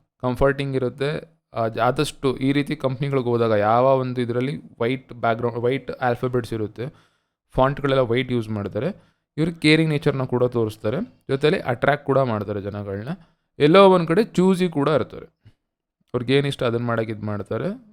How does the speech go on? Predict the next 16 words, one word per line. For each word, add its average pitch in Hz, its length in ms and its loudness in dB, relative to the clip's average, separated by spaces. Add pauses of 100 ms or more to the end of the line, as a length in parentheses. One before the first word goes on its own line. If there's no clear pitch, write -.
(160)
ಅದೇ 123 200 2
ರೀತಿ 127 200 0
ಇರುತ್ತೆ. 107 280 -4
ಮೂಡ್ 156 300 2
ಸ್ವಿಂಗ್‌ನ 151 320 0
ಕೂಡ 143 200 4
ತೋರಿಸುತ್ತೆ 123 460 0
ಓನರ್‌ಗಳಿಗೆ. 127 840 2 (160)
ಇದು 127 120 -4
ಬಿಟ್ಟು 131 300 -2
ಓನರ್‌ಗೆ, 131 460 2
ಓನರ್ 131 320 -2
ಸ್ವಲ್ಪ 127 240 -4
ಮೂಡಿ 131 380 -2
ಇರ್ತಾರೆ 101 320 -6
ಇವ್ರು, - 240 -20